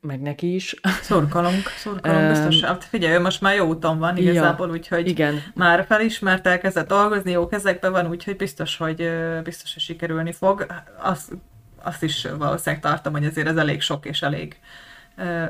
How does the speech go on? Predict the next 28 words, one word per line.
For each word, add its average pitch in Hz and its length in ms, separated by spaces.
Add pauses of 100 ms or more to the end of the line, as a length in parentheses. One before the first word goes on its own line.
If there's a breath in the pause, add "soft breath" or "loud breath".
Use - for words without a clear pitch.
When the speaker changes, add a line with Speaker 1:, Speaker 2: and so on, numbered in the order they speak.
(100)
Speaker 2:
elég 165 200
sok - 200
meló 180 240
lesz 185 200
benne, 185 340
de 175 120
biztos 170 320
meg 147 160
lesz 151 200
egy 160 60
gyümölcse, 160 480
úgyhogy, 160 460
Speaker 1:
Igen, 156 300
Speaker 2:
ö, 156 240
Speaker 1:
igen, 170 220
itt - 80
Speaker 2:
úgyhogy 208 160
csak 196 200
Speaker 1:
ugye 185 80
Speaker 2:
hajrá, 165 280
hajrá 175 340
nektek. 180 480
Speaker 1:
Köszi. 165 460
Itt 196 240
ugye 196 220
a, 185 320
a, 180 380
a 175 80